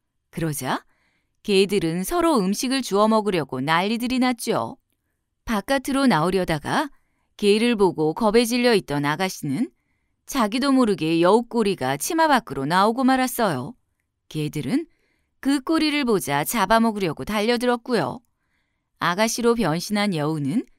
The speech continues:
개들이 달려들자 할 수 없이 다시 여우의 모습으로 돌아가서 금강산으로 도망가 버렸어요.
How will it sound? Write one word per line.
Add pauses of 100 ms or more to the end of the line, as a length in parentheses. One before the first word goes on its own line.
(340)
개들이
달려들자 (580)
할
수
없이
다시
여우의
모습으로
돌아가서 (540)
금강산으로
도망가
버렸어요.